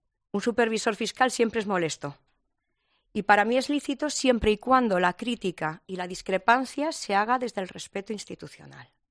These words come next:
Siempre y cuando nos movamos en esos límites, eh, a mí no me influye, eh, que, eh, haya podido existir esa, esa discrepancia. Porque yo creo que lo fundamental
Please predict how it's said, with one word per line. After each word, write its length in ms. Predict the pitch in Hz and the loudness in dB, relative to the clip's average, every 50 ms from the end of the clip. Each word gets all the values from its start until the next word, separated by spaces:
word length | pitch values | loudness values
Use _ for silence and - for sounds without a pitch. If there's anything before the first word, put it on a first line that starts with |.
| _ _ _ _ _ _ _ _ _ _ _ | _ _ _ _ _ _ _ _ _ _ _
Siempre 400 | - - 240 220 202 - 226 240 | 0 2 2 2 4 4 2 2
y 40 | |
cuando 320 | 226 - 277 277 269 240 208 | 6 6 6 6 6 2 0
nos 200 | 196 196 180 - | 0 -2 -2 -2
movamos 440 | 196 190 202 208 214 208 185 - 180 | -2 0 2 2 2 2 -2 -4 -6
en 100 | 175 175 | -8 -8
esos 540 | 165 - - 170 165 165 165 160 - - | -8 -6 -6 -4 -4 -4 -6 -8 -10 -8
límites, 720 | 208 220 240 247 233 214 208 - 254 339 - - - - _ _ _ _ _ _ _ _ _ _ | -6 -4 -2 -2 -2 -4 -2 -2 -4 -4 -4 -8 -14 -20 _ _ _ _ _ _ _ _ _ _
eh, 380 | - 208 202 196 190 185 190 _ _ - | -2 0 2 2 2 0 -2 _ _ 4
a 140 | - 214 233 | 4 4 4
mí 160 | 269 285 262 | 4 2 2
no 80 | 214 185 | 2 2
me 100 | 190 190 | 0 0
influye, 580 | 180 - - 233 233 233 208 226 226 262 - _ _ _ _ - | -2 -4 -2 -2 -2 0 2 0 0 -2 -4 _ _ _ _ -4
eh, 540 | - 190 185 180 175 175 170 170 170 165 _ _ | -2 0 0 0 -2 -2 -4 -4 -6 -8 _ _
que, 400 | - 214 208 214 226 233 - _ _ _ _ - | -2 -2 0 0 -2 -2 -4 _ _ _ _ -6
eh, 240 | 185 180 170 170 170 - | -4 -4 -4 -4 -4 2
haya 280 | - 190 196 185 196 190 | 4 4 4 4 -2 -4
podido 320 | - 196 190 190 190 190 | -2 -4 -4 -2 -2 -4
existir 580 | 185 - - 202 - - - 196 196 208 233 _ _ _ _ _ _ _ _ - | -6 -8 -8 -12 -12 -10 -8 -6 -6 -6 -6 _ _ _ _ _ _ _ _ -8
esa, 560 | 175 170 - - 175 175 175 170 170 - - | -8 -8 -6 -4 -4 -2 0 0 -2 -2 -2
esa 500 | - 185 - - - 180 175 170 170 170 | -4 -6 -6 -6 -6 -4 -2 0 0 -2
discrepancia. 840 | 165 175 160 - - 165 160 - - 151 147 139 - - - - 143 _ _ _ _ _ _ _ - | -2 -4 -6 -6 -6 -6 -8 -6 -6 -6 -8 -8 -10 -14 -18 -18 -18 _ _ _ _ _ _ _ -6
Porque 260 | - 180 175 - 196 | -6 -6 -2 -2 0
yo 140 | 196 220 226 | 2 2 2
creo 280 | - 254 254 254 247 - | 4 4 4 4 2 4
que 320 | - 233 233 247 - _ - | 4 4 4 4 0 _ -4
lo 100 | 202 190 | -4 -2
fundamental 880 | - - 196 190 190 185 180 180 180 185 185 - 233 240 233 247 254 | -2 -2 -2 -2 -2 -2 -4 -4 -4 -4 0 2 4 4 4 2 -2